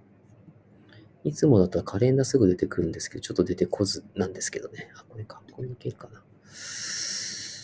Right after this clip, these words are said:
えーと、そうですね。セガサミー十一時半ですね。うん。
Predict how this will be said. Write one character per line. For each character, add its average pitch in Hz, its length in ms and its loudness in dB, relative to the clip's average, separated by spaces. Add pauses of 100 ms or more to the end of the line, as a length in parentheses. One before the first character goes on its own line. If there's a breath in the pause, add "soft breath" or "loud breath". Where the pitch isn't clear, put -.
(480 loud breath)
え 117 340 2
ー - 60 -20
と、 - 220 4 (1900)
そ 143 120 12
う - 40 12
で - 20 6
す 101 80 6
ね。 90 60 8
セ 98 160 8
ガ 107 80 6
サ 107 100 4
ミ 90 80 4
ー - 20 -2
十 90 140 2
一 92 140 2
時 92 80 2
半 92 180 2
で 82 60 -2
す - 100 -6
ね。 - 260 -12 (260)
う - 40 -10
ん。 - 200 -10